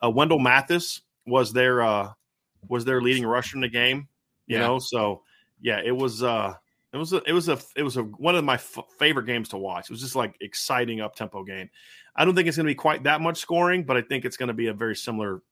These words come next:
Speaker 2: up and down the field game. It's gonna be a lot of fun to
Speaker 1: I,
Speaker 2: watch. And
Speaker 1: I,
Speaker 2: it's a
Speaker 1: I
Speaker 2: great opportunity for Jake Haener from an N F L
Speaker 1: Mm-hmm.
Speaker 2: draft standpoint to
Speaker 1: Yeah.
Speaker 2: go and play against a guy that a lot of people think is an elite future, t-, you know, first round draft pick,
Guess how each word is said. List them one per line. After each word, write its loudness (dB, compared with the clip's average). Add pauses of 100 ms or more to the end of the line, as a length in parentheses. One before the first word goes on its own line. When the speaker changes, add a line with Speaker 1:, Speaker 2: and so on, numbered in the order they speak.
Speaker 2:
up -6
and -4
down -4
the -10
field -10 (160)
game. -8
It's -20
gonna -6
be -8
a -10
lot -6
of -14
fun -12
to -10
Speaker 1:
I, -12
Speaker 2:
watch. -12
And 6
Speaker 1:
I, 4
Speaker 2:
it's 0
a 0
Speaker 1:
I 6
Speaker 2:
great 6
opportunity 0
for -4
Jake -2
Haener 0 (380)
from 0
an -2
N 2
F -4
L 2
Speaker 1:
Mm-hmm. -4
Speaker 2:
draft 0
standpoint 0 (380)
to -8
Speaker 1:
Yeah. -2
Speaker 2:
go 4 (240)
and -4
play 2
against -2
a -6
guy 0
that -4
a -2
lot 0
of -4
people -6
think -4
is -6
an -6
elite -6
future, -8
t-, -10
you -4
know, -4
first -4
round -2
draft 0
pick, 0